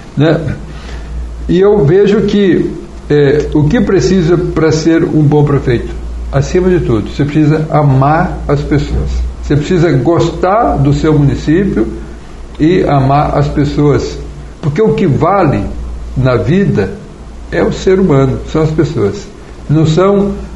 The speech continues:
é, bens materiais, estruturas. É claro que a estrutura, ela serve de base pra um bom atendimento às pessoas.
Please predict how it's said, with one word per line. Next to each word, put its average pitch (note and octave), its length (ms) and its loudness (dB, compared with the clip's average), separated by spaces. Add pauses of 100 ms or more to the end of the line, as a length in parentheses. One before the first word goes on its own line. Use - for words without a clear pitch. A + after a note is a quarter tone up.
(240)
é, C#3 300 2
bens D#3 760 2
materiais, B2+ 880 0
estruturas. C#3 960 0
É D3 100 2
claro G#3 280 2
que - 100 0
a - 20 2
estrutura, D3+ 760 2
ela A#2+ 260 2
serve F3 520 2
de C#3+ 140 2
base D#3 440 2
pra F#3+ 200 -2
um F#3+ 40 4
bom E3 200 2
atendimento F3 720 0 (560)
às - 200 0
pessoas. C3+ 640 0